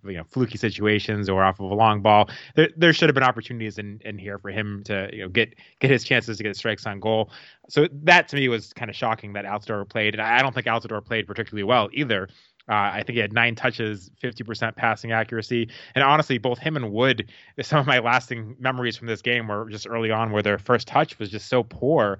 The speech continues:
uh, kind of led to instant giveaways. And when the Reds, you know, a-, a-, when you're playing at Yankee Stadium, there's some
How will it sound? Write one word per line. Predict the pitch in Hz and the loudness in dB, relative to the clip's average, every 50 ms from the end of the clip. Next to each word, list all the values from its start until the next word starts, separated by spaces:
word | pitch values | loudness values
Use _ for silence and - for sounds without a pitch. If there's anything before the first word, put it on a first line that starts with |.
| - - - - _ - | -10 -16 -20 -20 _ -4
uh, | 101 98 101 87 95 | -2 -2 -2 -2 -2
kind | - - 123 | -4 -4 -2
of | 113 117 | 0 0
led | 123 113 | -2 -2
to | 113 92 | -2 -6
instant | 131 123 107 - 110 98 | -8 -10 -10 -12 -6 -4
giveaways. | 131 139 147 127 110 104 101 101 98 | -2 -2 -2 -2 -4 -4 -6 -6 -8
And | 110 104 | -8 -8
when | 107 110 | -8 -8
the | 107 107 | -4 -2
Reds, | 117 120 117 117 - - - _ | -2 -2 -2 -4 -10 -18 -18 _
you | - 113 | -14 -12
know, | 98 110 101 | -10 -10 -10
a-, | 110 117 - 147 - 170 | -8 -8 -8 -4 -2 -2
a-, | 165 | 0
when | - 175 | 4 4
you're | 160 147 | 4 4
playing | - - 202 185 160 | 4 4 2 2 2
at | 143 | 2
Yankee | 143 135 - 117 | 0 -2 -2 -6
Stadium, | - - 147 143 135 117 | -4 -2 0 0 0 0
there's | 110 107 104 | -2 -2 -2
some | - - 139 131 123 117 | 0 0 0 0 0 -4